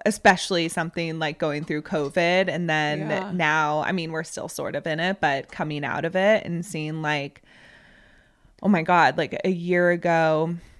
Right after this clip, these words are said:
Speaker 1: Kubi, my dog, was biting my face off. And now he's like,
Speaker 2: <laughs>
Speaker 1: well, still bites, but is, like, <laughs> uh, much better than he used to be.
Speaker 2: Yeah.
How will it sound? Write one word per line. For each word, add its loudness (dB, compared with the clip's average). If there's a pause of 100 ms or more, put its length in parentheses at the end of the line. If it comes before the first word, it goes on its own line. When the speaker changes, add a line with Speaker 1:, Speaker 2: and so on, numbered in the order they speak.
(540)
Speaker 1:
Kubi, 2
my 0
dog, 2
was -4 (100)
biting 0
my -4
face -6
off. -2
And -2
now -2
he's -4
like, -4
Speaker 2:
<laughs> -18
Speaker 1:
well, 0
still 0
bites, 4
but 4
is, 8
like, 8
<laughs> 0
uh, 10
much 8
better 10
than 10
he 10
used 0
to 2
be. 0
Speaker 2:
Yeah. -2